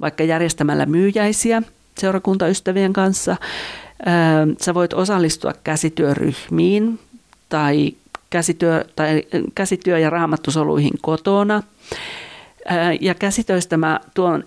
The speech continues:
edelleenkin esiin sen pannusukkamummon, josta jossain jaksossa tuolla aikaisemmin olen puhunut. Kuinka valtavalla tavalla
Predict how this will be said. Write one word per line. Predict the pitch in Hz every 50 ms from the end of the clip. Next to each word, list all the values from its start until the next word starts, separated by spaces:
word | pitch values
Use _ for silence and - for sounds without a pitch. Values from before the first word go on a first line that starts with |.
| -
edelleenkin | - 170 151 175 208 240 262 269 254 233 196 - 208 196 - -
esiin | - 190 196 - - - 147 151 143 147 - - _ _ _ _ _ _ _ _ _ _ _ _ _ _ -
sen | - - 170 165 165
pannusukkamummon, | 165 180 175 170 160 160 156 165 156 156 - - 165 165 165 165 160 160 160 160 151
josta | 151 151 139 - - 165
jossain | 165 165 151 - - 147 147 156
jaksossa | 160 156 147 - - 135 - - 170 151 - - - - _
tuolla | - 165 165 151 147 - - -
aikaisemmin | 165 165 156 - 156 147 151 147 147 143 139 -
olen | 151 156 151 147 147 151 - _ _ _ _
puhunut. | - 180 175 160 147 151 156 147 - - - - _ _ _ _ _ _ _ _ _ _ _ _ _ _ _ - - - -
Kuinka | - 165 160 156 156 151
valtavalla | 147 165 165 160 165 160 160 160 165
tavalla | 156 - 185 185 196 180 165 156